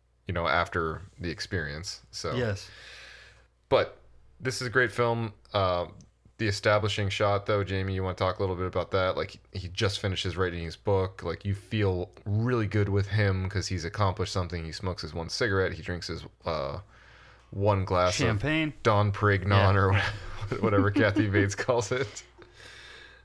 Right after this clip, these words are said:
Speaker 1: Uh, but go ahead and talk through his, uh, his drive.
Speaker 2: So he packs up his little leather bookcase
Speaker 1: Yeah.
Speaker 2: into the car that has no business being on a mountain road.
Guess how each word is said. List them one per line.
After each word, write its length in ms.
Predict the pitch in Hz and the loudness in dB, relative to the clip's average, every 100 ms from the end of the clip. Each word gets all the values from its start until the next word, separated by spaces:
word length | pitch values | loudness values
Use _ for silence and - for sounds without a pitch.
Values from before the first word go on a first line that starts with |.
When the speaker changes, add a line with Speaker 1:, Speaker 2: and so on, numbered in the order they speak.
| - - | -14 -2
Speaker 1:
Uh, 420 | 101 87 82 78 - _ _ _ - - | 2 2 0 -2 -8 _ _ _ -6 -2
but 280 | 92 - _ _ _ - _ _ - | -2 -2 _ _ _ -20 _ _ -2
go 100 | 107 | 2
ahead 140 | 98 90 | 2 0
and 100 | - | 0
talk 240 | 95 92 | 0 0
through 180 | 92 85 | -2 -2
his, 220 | 80 82 | -6 -6
uh, 260 | 76 76 - | -6 -6 -6
his 140 | 82 - | -8 -6
drive. 420 | 80 73 - - - - - - - - - - _ - | -4 -4 -6 -10 -20 -20 -20 -20 -20 -20 -20 -20 _ -12
Speaker 2:
So 160 | - | -6
he 60 | 131 | -6
packs 380 | 101 156 139 - | -4 -4 -2 -4
up 120 | 127 | -6
his 160 | 127 131 | -6 -4
little 380 | 123 107 95 - | -2 -2 -2 -6
leather 520 | 123 131 120 113 104 - _ _ - | -2 0 2 0 0 -4 _ _ -4
bookcase 920 | 127 - - - 127 127 - - - - | -4 -6 -10 -6 -4 -4 -4 -6 -10 -10
Speaker 1:
Yeah. 180 | 78 71 - _ _ _ _ _ - | -8 -8 -10 _ _ _ _ _ -6
Speaker 2:
into 200 | 127 120 | -2 -2
the 80 | 110 | -4
car 360 | - 143 135 | -4 -2 -2
that 140 | 123 - | -4 -6
has 260 | 110 131 113 | -4 -2 0
no 180 | 135 135 | 0 0
business 420 | 123 127 113 110 | 0 0 -2 -4
being 300 | - 120 117 | -4 -2 0
on 120 | 117 110 | 2 2
a 40 | |
mountain 300 | 110 104 110 | 0 0 0
road. 360 | 107 120 135 | 0 2 0